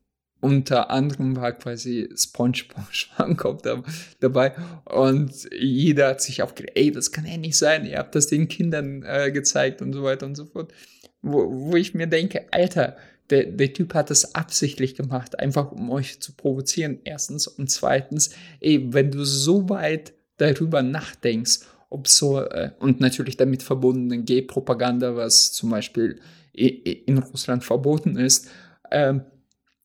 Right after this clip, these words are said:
ey, wenn, wenn man scho-, schon quasi bei jedem Cartoon nachfragen muss, es sich fragen muss, ob das gay oder nicht <laughs> gay sei, dann hat man, glaub ich, ein Problem damit. Weil, ich meine, für Kinder ist es nur ein fucking Cartoon, weißt du, so,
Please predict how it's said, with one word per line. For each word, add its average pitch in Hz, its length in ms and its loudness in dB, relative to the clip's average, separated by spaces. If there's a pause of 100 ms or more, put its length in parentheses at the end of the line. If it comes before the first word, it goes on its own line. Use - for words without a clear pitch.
(160)
ey, 127 340 4
wenn, 131 420 2
wenn 135 220 2
man 139 180 2
scho-, 143 440 -2
schon 139 600 0
quasi 131 680 0 (200)
bei 127 340 2
jedem 147 520 -2
Cartoon 143 800 -4
nachfragen 127 760 -2
muss, - 400 -4
es 127 140 0
sich - 340 -4
fragen 139 480 -2
muss, 120 280 -2
ob - 140 -14
das 131 260 -4
gay 131 300 0
oder 120 320 -6
nicht 127 320 -6
<laughs> - 80 -8
gay - 160 4
sei, 117 260 4 (320)
dann 120 140 0
hat 131 220 0
man, 120 240 -2
glaub 117 340 -2
ich, 127 140 -12
ein 117 100 -14
Problem 107 400 -4
damit. 82 300 -6
Weil, 117 140 -8 (280)
ich - 80 -18
meine, 139 240 2
für - 220 -14
Kinder 147 540 0
ist - 180 2
es - 140 4
nur 147 160 -2
ein 139 160 -6
fucking 131 360 -2
Cartoon, 135 600 -6
weißt 107 280 -6
du, 131 60 -14
so, 123 320 -12